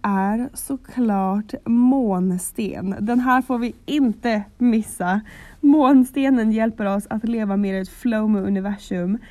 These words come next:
Den hjälper oss att släppa kontrollen och lita på universum och vår inre kraft och vår egen intuition och magkänsla.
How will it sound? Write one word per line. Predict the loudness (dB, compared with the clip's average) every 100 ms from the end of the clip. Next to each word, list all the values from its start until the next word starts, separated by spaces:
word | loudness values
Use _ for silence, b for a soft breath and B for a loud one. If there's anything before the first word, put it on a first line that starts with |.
| B B
Den | -2
hjälper | -2 -2
oss | -6
att | -6
släppa | -8 -6 -2 -2 -4
kontrollen | -4 -4 -2 -4 -2 0 -2 -4 B B -6
och | -6 -6 -4
lita | 0 2 2 0 -2 -4
på | -2
universum | -2 0 -2 -4 -4 -4 -4 -6
och | -10 -4
vår | -6 -6 -6
inre | -2 0 -2 -4
kraft | -4 -6 -6 -14 -14
och | -14 -8
vår | -8 -4
egen | -4 -2 -2 -4 -4 -8 b b -14 -2
intuition | -2 -2 -4 -2 -4 -6
och | 0 2
magkänsla. | 4 2 -2 -6 -4 -4 -6 -12